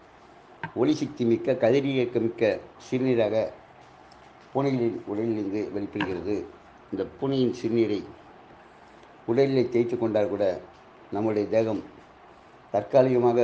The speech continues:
ஒரு ஒளி தேகமாக மாறிவிடும். இதுவே பூனையின் சத்தமாக குழந்தையின் அழிவுறலாக நமது உடலிலும் இயங்கியிருக்கிறது, தங்கியிருக்கிறது.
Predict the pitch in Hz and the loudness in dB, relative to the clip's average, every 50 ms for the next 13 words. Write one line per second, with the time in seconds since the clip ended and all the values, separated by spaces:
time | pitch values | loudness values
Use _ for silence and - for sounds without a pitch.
0 | 110 101 98 98 95 95 92 104 113 123 123 127 123 117 110 107 107 107 101 101 | 4 4 2 0 -2 0 -2 0 0 0 0 2 2 2 2 0 -2 -2 -2 -4
1 | 98 92 92 98 101 101 92 92 101 90 - - - - - - - - - - | -4 -2 -2 -2 -2 -2 -2 -2 -4 -4 -6 -8 -14 -20 -20 -20 -20 -20 -20 -20
2 | - - - - - - - - - - 113 117 123 131 127 127 - 131 135 139 | -20 -20 -20 -20 -20 -20 -20 -20 -8 -2 0 2 4 4 4 2 0 0 0 2
3 | 135 127 120 - 123 - - 117 113 113 110 127 127 - 117 117 117 117 117 113 | 2 0 0 0 -4 -4 -2 -2 0 0 0 -2 -2 0 0 0 2 4 2 2
4 | 98 - - - - - - - - 98 110 131 135 131 120 113 107 104 101 95 | 0 -2 -8 -12 -18 -20 -20 -14 -8 -4 -4 -2 0 0 0 0 0 0 0 0
5 | 104 104 - - - - - - - 101 104 104 101 98 98 98 123 120 113 107 | 0 -2 -2 -4 -8 -18 -20 -12 -6 -4 -2 -2 -2 -2 0 0 0 0 0 0
6 | 107 90 - - - - - - - - - - 104 107 113 104 107 90 90 - | -2 -2 -4 -6 -12 -20 -20 -20 -20 -16 -6 -4 -2 0 0 0 -2 -4 -4 -4
7 | 98 92 92 87 92 92 85 90 - - - - - - - - - - - - | -4 -2 -2 -2 -2 -4 -4 -6 -12 -18 -20 -20 -20 -20 -20 -20 -20 -20 -16 -6
8 | - 104 107 107 120 123 120 - - 98 85 82 85 92 | -4 -4 -2 0 -2 -2 -2 -2 -4 -4 -4 -2 -2 -4